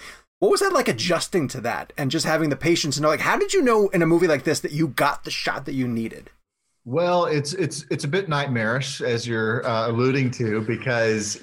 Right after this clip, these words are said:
Speaker 2: you know, you, y-, like you said, like, whenever you normally have a, uh, editor's cut or, um, and especially a director's cut, you know, which is your first kind of, like, ten weeks that you have to do your first pass of the film,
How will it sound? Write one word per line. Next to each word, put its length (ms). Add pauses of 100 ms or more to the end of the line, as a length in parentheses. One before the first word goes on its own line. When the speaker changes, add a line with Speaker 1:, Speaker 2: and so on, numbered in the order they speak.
Speaker 2:
you 120
know, 180
you, 560
y-, 400
like 240
you 80
said, 320
like, 160
whenever 300
you 200
normally 500
have 500
a, 380
uh, 400 (280)
editor's 400
cut 400
or, 420
um, 520
and 140
especially 520
a 60
director's 520
cut, 320
you 60
know, 120
which 180
is 100
your 120
first 280
kind 160
of, 140
like, 280 (380)
ten 320
weeks 360
that 100
you 160
have 260
to 80
do 440
your 200
first 280
pass 320
of 40
the 120
film, 360